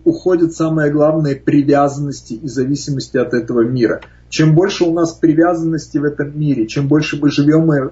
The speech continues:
ими, тем больше у нас будет страданий и страхов.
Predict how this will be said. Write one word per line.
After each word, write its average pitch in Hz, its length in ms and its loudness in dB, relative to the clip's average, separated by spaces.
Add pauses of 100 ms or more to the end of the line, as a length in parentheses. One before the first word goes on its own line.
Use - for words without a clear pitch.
ими, 131 240 -2
тем 135 240 -2
больше 143 300 2
у - 20 0
нас 139 180 0
будет 127 260 0
страданий 117 760 -2
и 165 60 -2
страхов. - 600 -2